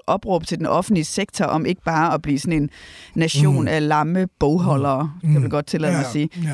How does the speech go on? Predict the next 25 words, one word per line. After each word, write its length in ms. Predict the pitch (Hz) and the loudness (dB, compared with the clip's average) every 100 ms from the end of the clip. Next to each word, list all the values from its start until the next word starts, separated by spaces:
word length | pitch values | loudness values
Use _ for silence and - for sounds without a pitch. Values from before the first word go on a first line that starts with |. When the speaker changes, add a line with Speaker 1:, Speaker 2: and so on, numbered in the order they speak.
| 120 - | -8 -8
Speaker 1:
Men, 200 | - 214 - | 0 0 2
men 200 | 220 214 | 0 0
først, 440 | - 240 269 - | 0 -2 -2 -2
øh, 240 | 220 196 180 | 0 0 2
hvilke 440 | 208 254 - 277 208 | 0 0 0 0 2
vilde 240 | 214 214 | 2 2
projekter 540 | 233 - 185 180 - 156 | 0 -2 -2 -4 -2 -4
har 160 | 139 | -2
du 80 | 139 | -2
gang 300 | 127 165 156 | 0 0 2
i 40 | 139 | 2
lige 160 | 143 | 0
nu? 80 | 139 - _ _ _ _ _ _ _ _ - | -4 -6 _ _ _ _ _ _ _ _ -12
Speaker 2:
Jamen, 180 | 131 131 | -6 -4
altså, 140 | 110 185 | -2 2
det 120 | 147 | 4
vildeste 420 | 208 247 190 220 | 6 4 2 -2
projekt, 420 | - 156 185 180 | -2 -2 -2 0
jeg 80 | 196 | 0
har 60 | 156 | 0
gang 300 | 175 180 196 | 0 2 4
i, 180 | 190 | 2
det 240 | 170 185 165 | 2 0 0
er 80 | 160 | 0
jo 160 | 214 | 0